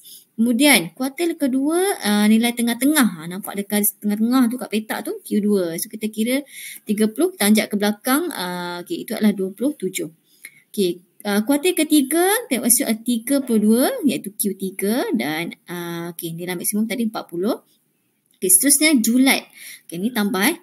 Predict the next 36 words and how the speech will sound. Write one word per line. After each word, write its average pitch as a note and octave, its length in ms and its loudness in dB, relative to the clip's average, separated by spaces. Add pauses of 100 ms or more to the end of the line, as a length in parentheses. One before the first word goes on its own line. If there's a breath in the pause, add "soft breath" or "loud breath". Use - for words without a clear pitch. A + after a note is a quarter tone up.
Julat C#4+ 400 2
ialah D4+ 240 2
nilai D4+ 240 4
maksimum G#3+ 560 0
tolak G3 320 0
dengan F#3+ 80 -2
nilai F#3+ 240 0
minimum. G3+ 480 2
So, A#3 240 -2
kita G#3+ 160 -6
dapat F#3+ 320 -8
tadi B3 240 0
nilai G#3+ 160 2
maksimum G#3+ 400 0
empat - 160 -10
puluh, B3+ 320 -4 (320 loud breath)
tolak D#4 320 0
dengan C#4+ 240 6
nilai C#4 80 4
minimum C4+ 400 6
tadi A#3+ 160 0
sepuluh. A#3+ 400 -2
So, - 80 -4
dapat G3 320 -6
julat G3+ 400 0 (160)
tiga F#3 240 -12
puluh. E3+ 400 -10 (400 soft breath)
And E3 160 -10
last D4+ 240 0
sekali, E4 240 0
julat D#4 320 2
antara B3+ 240 2
kuartil. A#3+ 560 2 (480 loud breath)
Kuartil C4 320 2
ketiga E4 480 2
tolak C#4+ 320 2